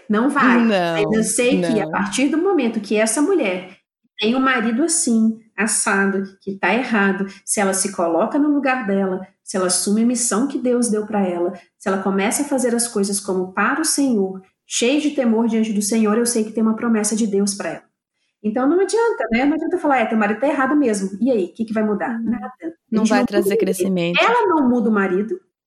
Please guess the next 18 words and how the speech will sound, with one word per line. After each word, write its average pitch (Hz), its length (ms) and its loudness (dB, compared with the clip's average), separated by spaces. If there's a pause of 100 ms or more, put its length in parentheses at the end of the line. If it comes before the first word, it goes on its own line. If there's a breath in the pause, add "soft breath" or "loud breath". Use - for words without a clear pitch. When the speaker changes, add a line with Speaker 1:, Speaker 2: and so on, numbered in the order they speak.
Speaker 1:
e 330 80 2
nem 359 320 2
eu 294 120 4
falar 277 340 2
isso 262 240 0
vou 311 140 0
mudar 285 180 2
o 269 60 0
marido 285 280 2
dela. 214 440 -2 (760 loud breath)
Speaker 2:
Não, 180 440 2
de 196 100 2
Speaker 1:
Agora, 202 100 0
Speaker 2:
forma 190 240 2
nenhuma. 180 640 -2
Speaker 1:
uma 208 160 2
mulher 208 380 2
mudada, 240 360 0